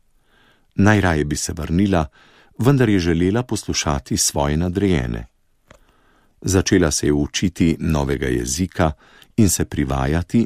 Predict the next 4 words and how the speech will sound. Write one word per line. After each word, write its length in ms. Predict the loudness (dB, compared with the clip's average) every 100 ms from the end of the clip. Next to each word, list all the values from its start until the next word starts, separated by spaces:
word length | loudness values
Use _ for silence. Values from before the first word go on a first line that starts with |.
| 0
na 160 | -2 -2
naše 360 | -2 -4 -6
podnebje. 640 | -2 0 0 0 -2 -8 -12 _ _ _ _ _ _ _ _ _ _ _ _ _ _ -4
„Mraz 480 | 2 2 2 -2